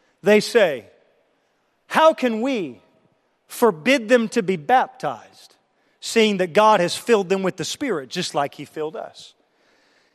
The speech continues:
And so the Bible would say they're baptized in the name of the Lord. But I want you to catch something there. How can we forbid them to be baptized?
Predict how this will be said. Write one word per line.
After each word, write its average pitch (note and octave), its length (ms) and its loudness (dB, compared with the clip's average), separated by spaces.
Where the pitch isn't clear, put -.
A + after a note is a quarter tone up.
And D#3+ 100 -10
so G3+ 120 4
the F3+ 100 4
Bible G3 320 4
would F3+ 100 0
say G3+ 180 4
they're F3 140 4
baptized F#3+ 600 2
in E3+ 80 -8
the E3 80 -4
name E3+ 240 -4
of A#2+ 100 -8
the D3 80 -2
Lord. D3 400 -2
But F3+ 100 2
I F#3+ 40 4
want A#3 220 2
you A#3 60 0
to G3+ 60 2
catch - 320 2
something D#3+ 340 -2
there. A#2+ 220 -12
How C4+ 200 2
can A#3 180 -4
we A#3 100 -2
forbid G3 560 -2
them F#3 160 -8
to G3+ 140 -4
be E3 120 -6
baptized? D#3 920 -6